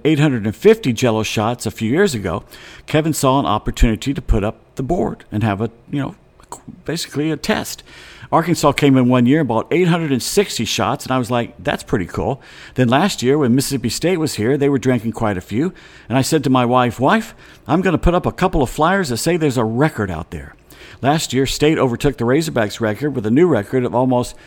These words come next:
two thousand nine hundred and sixty-eight Jell-O shots. Did I just mention that Ole Miss just did eighteen thousand? Uh, by the fourth day of the series this year, the Razorbacks broke Mississippi State's record.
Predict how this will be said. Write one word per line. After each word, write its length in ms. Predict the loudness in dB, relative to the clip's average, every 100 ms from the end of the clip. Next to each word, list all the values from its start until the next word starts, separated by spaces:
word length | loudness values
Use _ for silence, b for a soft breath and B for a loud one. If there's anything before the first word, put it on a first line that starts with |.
| B 4
two 160 | 6
thousand 460 | 6 2 2 2 4
nine 260 | 4 4
hundred 340 | 4 2 2 -2
and 120 | -2
sixty-eight 580 | -2 -2 -2 0 0 0
Jell-O 300 | -2 0 -2
shots. 580 | -4 -6 -8 -14 -18 -18 -18 -18 B B B B B B B _ -8
Did 120 | -2
I 80 | -2
just 320 | -2 -4 -6 -12 _ _ _ _ -20 0
mention 320 | 0 2 2
that 200 | 2 0
Ole 140 | 0 0
Miss 180 | 0
just 180 | -4 -6
did 160 | -2 0
eighteen 420 | 0 0 2 2
thousand? 500 | 2 0 -2 -6 -8 B B B -4
Uh, 200 | -2 0
by 160 | 0
the 80 | -2
fourth 320 | -2 -2 -2
day 180 | 0 0
of 80 | 0
the 80 | -2
series 460 | -2 -2 0 0
this 200 | -2 -2
year, 120 | -2 0
the 80 |
Razorbacks 560 | 0 0 0 -2 -4 0
broke 200 | 0 2
Mississippi 360 | 0 -2 -4 -4
State's 360 | -2 -2 -2
record. 480 | -4 -4 -2 -6